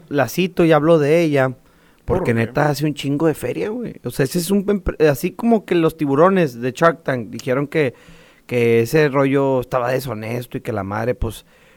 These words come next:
Speaker 1: mira, yo no sé si esté deshonesto o no, pero la morra feria está haciendo, güey.
Speaker 2: Pues mira, es que, güey, el pedo es mm,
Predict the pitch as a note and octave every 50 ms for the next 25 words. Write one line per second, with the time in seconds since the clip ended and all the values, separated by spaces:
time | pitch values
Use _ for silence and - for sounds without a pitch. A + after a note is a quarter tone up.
0 | _ _ - D#3 E3+ F3 D3+ A#2 G#2 - _ _ _ _ _ _ _ _ _ _
1 | _ _ _ _ - C3 C#3+ E3+ F#3+ G#3 G3 D#3+ G3+ F#3+ E3+ F#3+ F#3 - - F3+
2 | F3+ F3+ E3+ D#3+ E3 C#3+ C3+ C#3 D3+ C#3+ - - E3 E3 D#3+ D#3+ - _ _ -
3 | C3 A#2 A2+ A2+ A#2+ C#3 F3 G3 G3 - _ _ C3+ C3 A#2+ A2 G#2+ G#2+ G#2 A2+
4 | C3+ E3+ G3 G#3 A3 A3 A3+ - _ - - C#3+ D3 D3+ F3+ G3 G3+ F#3+ - -
5 | - - - A2+ B2+ C#3 - B2+ A2+ F2+ F#2 G#2 G#2 G2 F#2 F2+ F2 D#2 C#2 -
6 | - _ _ D3+ D3 E3 E3 - G2+ - - - C3 - - F#3 E3+ G3 F3+ D#3+
7 | - _ _ - - - - - - _ _ _ _ _ - A#2 - _ - D3+
8 | D#3+ F#3 G3 G3+ G3 G3 F#3+ F#3+ - - - - _ _ - _ _ _ _ _
9 | _ _ _ _ _ _ _ _ _ _ _ _ D3+ C#3 B2 A#2 A#2 A2+ A2+ A2
10 | A#2